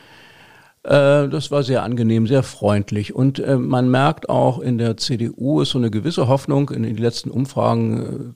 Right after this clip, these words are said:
äh, zeigen zwischen C D U und S P D eine ziemliche Nähe, wobei die S P D vorn liegt jetzt. Aber trotzdem gibt's bei der C D U immer noch die Hoffnung, dass man vielleicht auch von dem Ampeldesaster in Berlin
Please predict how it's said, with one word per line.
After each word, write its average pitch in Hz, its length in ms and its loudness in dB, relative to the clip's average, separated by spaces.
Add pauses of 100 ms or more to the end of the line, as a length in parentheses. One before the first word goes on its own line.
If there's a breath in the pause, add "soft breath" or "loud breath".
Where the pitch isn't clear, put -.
(140)
äh, - 40 -18
zeigen 120 280 0
zwischen 120 260 -8
C 131 140 -2
D 117 60 -2
U - 20 -2
und - 160 -6
S 120 100 -6
P - 120 -10
D 120 100 0
eine 110 160 0
ziemliche 120 420 -4
Nähe, 117 480 2
wobei 113 540 2 (480 loud breath)
die - 40 -8
S - 120 -4
P - 80 -12
D 110 100 -4
vorn 117 320 0
liegt 139 220 0
jetzt. - 400 -6 (560 loud breath)
Aber 117 220 2
trotzdem 135 400 -2
gibt's 123 200 -2
bei 120 100 0
der 110 160 2
C 117 400 -2
D 127 220 0
U 127 120 0
immer 127 200 2
noch 117 120 0
die 110 140 -2
Hoffnung, 123 400 -2
dass 110 180 -2
man 113 140 0
vielleicht 107 360 -2
auch - 120 -6
von 104 180 -4
dem 101 180 0
Ampeldesaster 104 800 -4
in 101 380 -4
Berlin 107 640 -2